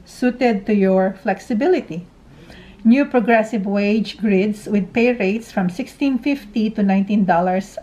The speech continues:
an hour. Experienced P S Ws earn higher on the scale. So, yung may mga experience na, mas mataas pang bibigay sa inyo. Mentorship perks. Use your expertise to earn even more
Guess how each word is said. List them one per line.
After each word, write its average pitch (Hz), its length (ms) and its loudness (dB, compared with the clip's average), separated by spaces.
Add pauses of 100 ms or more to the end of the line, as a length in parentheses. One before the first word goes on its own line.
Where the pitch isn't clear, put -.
an 180 80 -4
hour. 165 460 -8 (500)
Experienced 269 800 -2
P 254 80 0
S 220 240 0
Ws 208 720 2 (560)
earn 226 320 2
higher 202 560 2 (320)
on 190 160 4
the 208 100 2
scale. 202 460 -2 (720)
So, 262 160 2
yung 247 480 2
may 247 160 4
mga 254 240 0
experience 240 640 0
na, 302 160 4
mas 226 240 0
mataas 196 400 2
pang 233 160 4
bibigay 220 400 2
sa 220 160 0
inyo. 233 480 2 (720)
Mentorship 302 800 0
perks. - 480 0
Use 285 400 2
your 254 240 2
expertise 233 800 -4
to 240 100 -4
earn 208 300 2
even 240 400 2
more 202 560 2